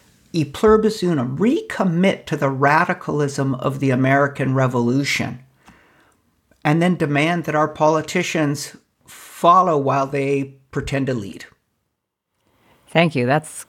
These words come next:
Speaker 2: really great advice. So as we're closing out our conversation, my final question is,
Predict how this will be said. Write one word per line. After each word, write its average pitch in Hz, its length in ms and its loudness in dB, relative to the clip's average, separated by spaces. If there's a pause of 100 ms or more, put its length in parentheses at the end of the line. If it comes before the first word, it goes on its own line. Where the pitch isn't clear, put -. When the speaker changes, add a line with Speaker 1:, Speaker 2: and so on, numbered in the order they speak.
(160)
Speaker 2:
really 156 180 0
great 147 200 0
advice. 120 520 -2
So - 160 2
as 202 220 4
we're 254 120 4
closing 247 420 2
out 139 340 0
our 127 240 0
conversation, 131 760 -6 (420)
my 185 100 0
final 220 300 2
question 196 420 0
is, 139 320 -2